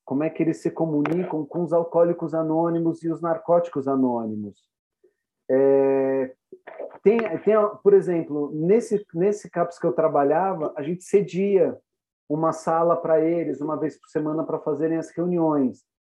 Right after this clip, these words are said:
né? E a gente tinha contato também com outras salas da região. Como é que era no seu? Como é que você vê o A A e o N A e por aí vai?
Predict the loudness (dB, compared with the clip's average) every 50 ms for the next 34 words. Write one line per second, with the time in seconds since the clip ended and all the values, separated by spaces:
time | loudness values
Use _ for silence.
0 | _ _ _ _ -4 -2 -2 -2 -2 -2 -2 -2 -4 -6 -6 -8 -8 -2 0 2
1 | 2 2 0 -2 -4 -2 -2 -2 -2 -2 -4 -6 -6 -6 -4 -2 -2 -2 -2 -4
2 | -4 -8 -12 -20 -20 -20 _ 0 2 4 4 2 2 0 -2 -2 -2 -2 -4 -2
3 | -2 -2 -2 -2 -2 -2 -2 -2 -2 -2 -2 -2 2 4 4 4 4 2 0 -2
4 | -4 -8 -12 -12 -16 -18 -8 -4 -2 -2 -2 0 2 2 4 4 4 4 2 2
5 | 0 -2 -2 0 2 4 4 4 4 2 0 -2 -2 -2 -2 -2 -4 -4 -4 -4
6 | -2 2 2 4 4 4 4 4 4 2 2 2 2 0 0 0 -2 -4 -4 -4
7 | -4 -2 -2 0 0 0 -2 -4 -4 -2 -2 0 -2 -2 -4 -8 -10 -10 -12 -14